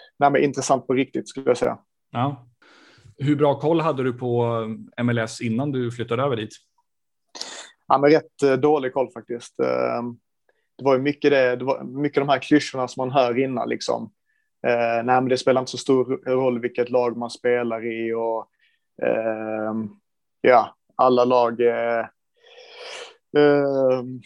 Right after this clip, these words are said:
Speaker 1: nej, men så här, det är ganska jämnt mellan lagen och sådär. Eh, eh,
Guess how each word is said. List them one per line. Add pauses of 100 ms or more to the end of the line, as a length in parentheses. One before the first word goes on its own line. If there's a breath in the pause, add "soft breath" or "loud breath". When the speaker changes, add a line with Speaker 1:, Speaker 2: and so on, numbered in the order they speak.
(420 soft breath)
Speaker 1:
nej,
men
så
här,
det
är
ganska
jämnt
mellan
lagen
och
sådär. (140)
Eh, (540)
eh,